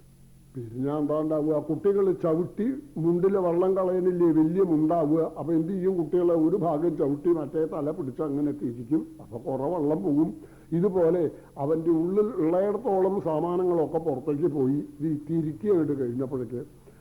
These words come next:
അവൻ എന്തിനാ അങ്ങനെ കൊന്നത് വെച്ചാൽ ഇവൻ അരിഷ്ടാസുരനാ,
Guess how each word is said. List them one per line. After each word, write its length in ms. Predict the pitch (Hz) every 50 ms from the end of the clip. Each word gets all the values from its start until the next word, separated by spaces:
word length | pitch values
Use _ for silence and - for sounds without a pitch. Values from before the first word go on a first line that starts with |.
| - - -
അവൻ 200 | 160 156 180 185
എന്തിനാ 380 | 175 165 165 170 190 208 214 208
അങ്ങനെ 340 | 180 170 180 202 196 196 175
കൊന്നത് 480 | 156 147 143 151 165 175 170 165 143
വെച്ചാൽ 340 | 123 - 151 139 135 123 113 - - - - - - - 156
ഇവൻ 160 | 170 170 156
അരിഷ്ടാസുരനാ, 1120 | 131 131 139 151 156 151 - - - 247 208 196 170 - 196 170 160 156 - - 117 120